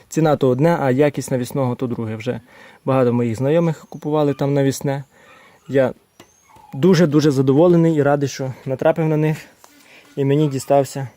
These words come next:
такий класний плуг. Два по двадцять Virax. Стойка сорок п'ять, так само попросив, щоб вони мені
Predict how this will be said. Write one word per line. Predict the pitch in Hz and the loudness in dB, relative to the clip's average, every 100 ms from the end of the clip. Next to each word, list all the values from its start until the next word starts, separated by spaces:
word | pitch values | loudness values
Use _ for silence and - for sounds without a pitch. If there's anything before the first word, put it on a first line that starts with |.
| _ _ | _ _
такий | - 127 123 | -16 -12 -8
класний | 131 135 143 131 | -4 -4 -4 -8
плуг. | 123 120 | -8 -8
Два | 123 151 | 0 0
по | 147 | 0
двадцять | 127 151 156 135 123 | 0 0 0 -6 -10
Virax. | 120 107 104 - _ _ _ _ - | -10 -10 -12 -18 _ _ _ _ -20
Стойка | - 202 - | -2 0 0
сорок | 135 123 - | -2 -4 -4
п'ять, | 180 185 | 0 0
так | - - | -2 -6
само | 147 143 | -4 -2
попросив, | 123 127 127 - 127 | -4 -6 -6 -8 -10
щоб | - | -8
вони | 123 123 | -6 -4
мені | 123 117 | -4 -6